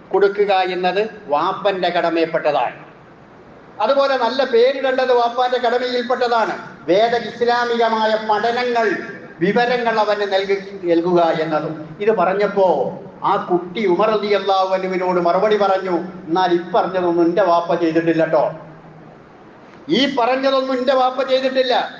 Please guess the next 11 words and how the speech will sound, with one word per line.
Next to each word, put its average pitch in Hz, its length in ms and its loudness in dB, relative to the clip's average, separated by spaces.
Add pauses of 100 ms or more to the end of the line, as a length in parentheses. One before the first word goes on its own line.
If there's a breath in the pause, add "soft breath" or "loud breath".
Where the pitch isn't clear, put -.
(120)
"യാ 208 140 4 (120)
അമീറൽ 254 460 0
മുഅ്മിനീൻ, 254 420 -2
ഇന്ന 247 220 -2
അബീ 254 260 -2
ലൻ 254 280 0
യഫ്അൽ 254 380 -2
ശൈഅൻ 262 320 0
മിൻ 262 140 -6
ദാലിക്", 262 420 0 (400)
ഇതിൽ 233 140 0